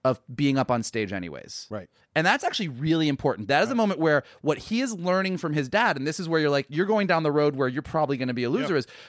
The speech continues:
Speaker 1: the lesson you're learning from home is don't try,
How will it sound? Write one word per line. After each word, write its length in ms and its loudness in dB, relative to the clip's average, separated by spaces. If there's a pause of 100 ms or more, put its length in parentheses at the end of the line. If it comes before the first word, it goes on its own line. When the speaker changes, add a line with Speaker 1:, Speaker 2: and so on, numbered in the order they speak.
Speaker 1:
the 100 2
lesson 440 0
you're 120 4
learning 280 2
from 140 -4
home 280 2
is 280 0 (720)
don't 280 2
try, 640 2